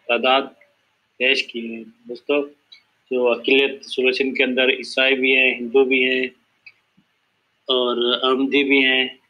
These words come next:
और भट्टी भी हैं, तो सबसे ज़्यादा जो तादाद है वो हिंदुओं की है। तो क्वेश्चन नंबर फ़ोर्टी सेवन है, पाकिस्तान स्टडीज़ का है, बहुत ही आम सवाल है। पाकिस्तान का National Museum कहाँ वाक़ है? दोस्तों, जो पाकिस्तान का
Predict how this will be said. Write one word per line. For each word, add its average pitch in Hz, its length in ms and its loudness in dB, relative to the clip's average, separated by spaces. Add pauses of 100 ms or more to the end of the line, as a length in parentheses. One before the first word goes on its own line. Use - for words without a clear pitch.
(220)
और 127 200 -8
भट्टी 120 340 -2
भी 123 160 -6
हैं, 117 180 -6
तो 113 260 -6
सबसे - 320 -10
ज़्यादा 123 280 0
जो 117 200 -6
तादाद 120 400 0
है 127 140 -4
वो 123 120 -6
हिंदुओं 117 380 -2
की 110 220 -4
है। 110 60 -10
तो - 1200 -18
क्वेश्चन 123 280 -6
नंबर 123 200 0
फ़ोर्टी - 280 -4
सेवन 139 380 2
है, 139 160 0
पाकिस्तान - 1080 -12
स्टडीज़ 139 440 0
का 139 120 0
है, 139 220 2 (1120)
बहुत 127 220 2
ही 135 60 4
आम 131 200 -2
सवाल 135 320 2
है। 139 120 0 (400)
पाकिस्तान 120 480 -6
का 120 100 -8
National 117 320 -4
Museum 127 380 -2 (300)
कहाँ 139 300 0
वाक़ 123 260 -2
है? 113 200 -8
दोस्तों, - 1120 -6
जो 123 100 2
पाकिस्तान 127 580 -4
का 123 140 -2